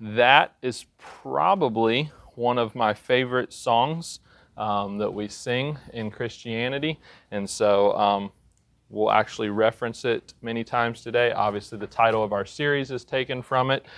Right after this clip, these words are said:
But, um, this week, we start a series called Is It Well With My Soul?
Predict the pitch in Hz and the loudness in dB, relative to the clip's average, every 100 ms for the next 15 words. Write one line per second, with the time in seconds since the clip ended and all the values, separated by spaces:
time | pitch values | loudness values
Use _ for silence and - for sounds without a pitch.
0 | - - 110 123 117 113 120 117 113 110 | -20 -18 6 8 8 6 4 4 2 2
1 | 147 175 - 165 185 120 - 131 143 - | 2 2 0 0 0 -2 -8 -4 -4 -4
2 | - - 165 147 - - - 131 - - | -4 8 10 10 4 -8 -6 -4 -4 0
3 | 185 147 135 156 - - - - _ 156 | 4 4 2 -2 -8 -18 -20 -20 _ 6
4 | 135 123 - 151 160 196 190 - 139 151 | 8 6 2 0 4 4 2 -2 6 8
5 | 139 143 160 - _ _ _ 120 139 139 | 10 8 4 -4 _ _ _ -2 2 2
6 | 147 135 135 135 - - 151 123 104 | -2 -2 -2 -2 -6 2 6 6 4